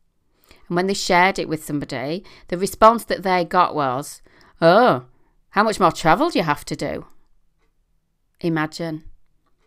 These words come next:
How negative is that? No congratulations, no well done. Just, how much more travel do you have to do?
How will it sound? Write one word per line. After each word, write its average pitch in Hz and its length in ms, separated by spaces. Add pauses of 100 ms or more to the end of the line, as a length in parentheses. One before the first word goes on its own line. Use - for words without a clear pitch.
(540)
How 208 180
negative 185 500
is 156 120
that? 165 200
No 285 200
congratulations, 226 840
no 185 180
well 151 240
done. 180 400 (1200)
Just, - 580 (720)
how 175 140
much 156 180
more 156 120
travel 143 300
do 139 100
you 143 40
have 139 160
to - 80
do? 110 220